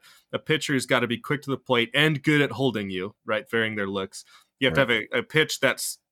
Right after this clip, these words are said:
Speaker 1: catchable and throwable and a good catcher who can make those two things happen. And then at the, e-, even if those two things go perfectly, you've gotta have someone catch the ball at the other end and lay down a tag. And even there, there's a ton of times in high school baseball, I'm sure you see, where a kid's beat,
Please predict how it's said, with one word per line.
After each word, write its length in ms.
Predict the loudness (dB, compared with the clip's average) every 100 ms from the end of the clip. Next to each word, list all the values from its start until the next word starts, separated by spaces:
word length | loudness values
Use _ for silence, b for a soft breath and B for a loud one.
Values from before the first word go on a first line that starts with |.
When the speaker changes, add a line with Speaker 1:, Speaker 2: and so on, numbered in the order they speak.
| -2
Speaker 1:
catchable 600 | 0 0 0 2 2 0 0
and 280 | -2 -2
throwable 560 | 0 2 4 4 2 2
and 100 | -2
a 40 |
good 280 | -2 0 0
catcher 320 | -2 -4 -2
who 100 | -4
can 280 | -4 -8 -12 _
make 260 | -6 -6 -4
those 200 | -6 -6
two 160 | -8 -10
things 240 | -10 -6
happen. 400 | -4 -4 -8 -14 B B B 0
And 160 | 4 4
then 140 | 4
at 160 | 2 2
the, 280 | 0 2
e-, 60 | 0
even 180 | 2 0
if 140 | 2
those 240 | 2 2 0
two 80 |
things 320 | -2 0 -2 0
go 160 | -2
perfectly, 800 | -2 -4 -2 -4 -4 -2 -2 -4 B B B
you've 140 | -4 2
gotta 200 | 4 4
have 160 | 2
someone 280 | 2 0 0
catch 320 | 0 -2 -2
the 60 | -2
ball 160 | 2 2
at 60 |
the 120 | 4
other 200 | 2 4
end 280 | 2 0 -2 0
and 160 | 2
lay 180 | 4 2
down 220 | 2 0
a 60 | -2
tag. 340 | -2 0 2
And 120 | 2
even 240 | 0 0 -2
there, 140 | -6
there's 200 | -4 -2
a 60 | -2
ton 220 | 2 2
of 80 | 2
times 280 | 0 0 -2
in 60 |
high 80 | -4 -4
school 180 | -4
baseball, 400 | -2 0 0 -4
I'm 40 | -4
sure 200 | -4 -6
you 100 | -4
see, 220 | -4 -4
where 120 | -2
a 60 | -4
kid's 260 | -4 -6
beat, 340 | -2 0 0